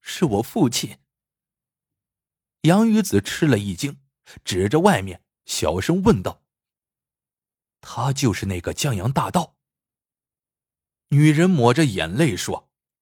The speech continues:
：“他何止是个江洋大盗那么简单，他杀人无数，而且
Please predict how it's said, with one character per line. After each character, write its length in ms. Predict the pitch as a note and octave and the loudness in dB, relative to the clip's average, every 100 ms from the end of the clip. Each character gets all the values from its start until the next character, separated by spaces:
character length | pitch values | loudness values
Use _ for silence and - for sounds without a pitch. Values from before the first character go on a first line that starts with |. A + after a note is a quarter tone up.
| _ _ _ _ _ _ _ _ | _ _ _ _ _ _ _ _
：“他 200 | _ C#3 | _ -2
何 380 | C3 - A#2 C#3 | -2 0 2 2
止 220 | - G2 | 0 -4
是 260 | F#2+ - A#2 | -6 -2 -2
个 120 | G#2+ | -2
江 260 | - D3+ B2+ | -4 -2 0
洋 180 | A2 C#3 | 0 0
大 260 | E3+ A#2 | -4 -4
盗 200 | D3 E3+ | -2 0
那 100 | B2 | 2
么 160 | A2 G#2+ | 2 0
简 320 | - E2 E2 | -2 -8 -8
单， 280 | - G#2 - _ _ _ _ _ _ | -6 -6 -8 _ _ _ _ _ _
他 180 | _ A2 | _ -4
杀 340 | - - B2 A#2 | -4 0 2 4
人 220 | G#2+ A2 | 2 -2
无 240 | G2+ - | -2 -6
数， 280 | - - - _ _ _ _ _ | -4 -6 -10 _ _ _ _ _
而 180 | A2 C#3+ | -2 0
且 400 | - G2 F2+ | -2 -8 -12